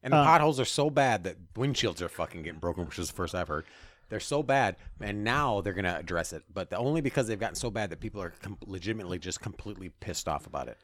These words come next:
Speaker 2: Monty has tried to do more, uh, with a pile of dirt, uh, and a shovel than the Republicans in D C have done with the Oval Office and the Senate. Bullying people on Twitter doesn't fix bridges.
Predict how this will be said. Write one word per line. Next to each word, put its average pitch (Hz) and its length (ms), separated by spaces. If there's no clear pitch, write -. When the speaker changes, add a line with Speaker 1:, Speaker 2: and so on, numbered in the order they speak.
Speaker 2:
Monty 185 440
has 160 200
tried 156 340
to 143 60
do 147 200
more, 139 560
uh, 113 260
with 127 200
a 117 40
pile 175 400
of 143 180
dirt, 127 300
uh, 120 220
and 135 120
a 113 40
shovel 117 440
than 143 260
the 139 80
Republicans 139 720
in 120 100
D 139 220
C 135 220
have 107 160
done 139 180
with 127 120
the 117 140
Oval 156 280
Office 143 380
and 135 80
the 113 60
Senate. 123 420
Bullying 165 580
people 135 280
on 120 160
Twitter 135 320
doesn't 117 320
fix - 240
bridges. 123 480